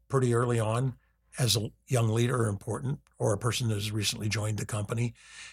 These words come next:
and then figuring out how your skills can be applied while living within the reality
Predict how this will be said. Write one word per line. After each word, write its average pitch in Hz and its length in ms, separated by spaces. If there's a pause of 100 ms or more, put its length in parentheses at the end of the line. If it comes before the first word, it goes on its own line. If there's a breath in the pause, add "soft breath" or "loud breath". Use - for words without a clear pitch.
(160 loud breath)
and 135 260
then 135 320 (400)
figuring 170 480
out 147 220
how 131 180
your 127 240
skills 117 840 (720)
can 123 160
be 113 160
applied 113 800 (560)
while 117 260
living 131 320
within 110 240
the 104 80
reality 107 640